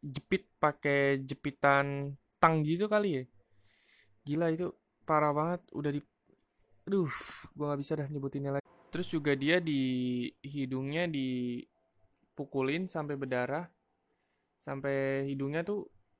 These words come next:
nggak bisa napas lagi gitu, maksudnya berdarah-darah gitu. Gue aja mimisan aja nih, mimisan aja gue nangis, anjir, dulu pas kecil. Apalagi dia masih umur enam belas tahun,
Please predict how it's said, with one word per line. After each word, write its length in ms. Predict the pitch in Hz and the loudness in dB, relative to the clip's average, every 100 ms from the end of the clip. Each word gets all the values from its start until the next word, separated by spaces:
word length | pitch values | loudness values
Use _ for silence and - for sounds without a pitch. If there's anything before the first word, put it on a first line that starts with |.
| _ _ _ _ _ - | _ _ _ _ _ -20
nggak 240 | - 139 135 | -8 -2 -2
bisa 200 | 135 143 | -2 -2
napas 240 | 135 139 - | -4 -4 -4
lagi 400 | 165 170 160 160 | -4 -4 -8 -8
gitu, 240 | 143 135 | -10 -8
maksudnya 400 | 131 131 139 170 - _ _ _ _ _ _ _ _ _ _ _ _ _ _ _ | -8 -8 -8 -10 -12 _ _ _ _ _ _ _ _ _ _ _ _ _ _ _
berdarah-darah 760 | 175 143 143 139 139 143 170 165 | -8 0 4 4 6 4 4 2
gitu. 240 | 147 139 | 0 -4
Gue 160 | 127 139 | 0 2
aja 100 | 180 | 2
mimisan 600 | 202 165 147 143 156 143 | 2 2 0 -4 -4 -2
aja 240 | 160 190 180 | 0 0 -2
nih, 280 | 151 156 - _ _ | -2 -4 -8 _ _
mimisan 480 | 147 143 143 156 143 | -4 -2 -2 -2 -2
aja 160 | 156 185 | -2 -2
gue 120 | 196 | -2
nangis, 400 | 170 151 185 185 | -2 -2 -4 -4
anjir, 200 | 143 151 | -4 -4
dulu 200 | 156 165 | -4 -6
pas 80 | 160 | -8
kecil. 400 | - - 160 165 _ _ _ _ - | -10 -8 -8 -8 _ _ _ _ -4
Apalagi 480 | 143 147 143 143 143 | 2 6 6 6 2
dia 240 | 147 180 175 - | 0 -2 -2 -8
masih 280 | 147 143 147 | -8 -6 -6
umur 160 | 143 | -6
enam 160 | 143 143 | -6 -4
belas 160 | 143 - | -4 -4
tahun, 400 | 147 156 185 | -2 -2 -4